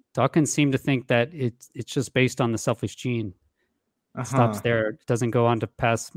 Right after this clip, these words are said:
Speaker 1: much past phenotypes. Um, but
Speaker 2: Yeah,
Speaker 1: that
Speaker 2: and
Speaker 1: is
Speaker 2: there may be
Speaker 1: exactly, you, you hit it right on. And the idea is if you, you know, if you can look back through history,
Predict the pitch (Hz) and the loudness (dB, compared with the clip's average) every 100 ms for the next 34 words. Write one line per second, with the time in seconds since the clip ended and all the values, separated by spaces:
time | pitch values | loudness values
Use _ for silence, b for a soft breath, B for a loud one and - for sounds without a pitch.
0 | - - 127 - 131 113 - 131 131 - | -10 -6 -6 -2 -2 -2 -4 -2 -2 -2
1 | 104 - - - _ _ _ _ _ _ | -6 -8 -18 -20 _ _ _ _ _ _
2 | _ _ 110 101 101 156 - 135 147 147 | _ _ -16 -14 -14 -16 -12 0 6 8
3 | 190 175 156 151 185 143 170 - 127 127 | 8 8 4 2 2 4 4 2 -2 -2
4 | 147 - 139 127 156 143 131 131 135 135 | -6 -6 -4 2 4 4 4 6 6 4
5 | 123 156 127 127 131 135 139 160 143 135 | 2 0 0 4 4 4 6 8 8 4
6 | 123 131 131 151 127 123 120 135 131 127 | 0 0 0 0 0 0 0 -2 0 2
7 | 131 - 131 - - 120 139 131 - 107 | 2 4 4 2 -2 0 0 0 -2 -4
8 | 104 | -4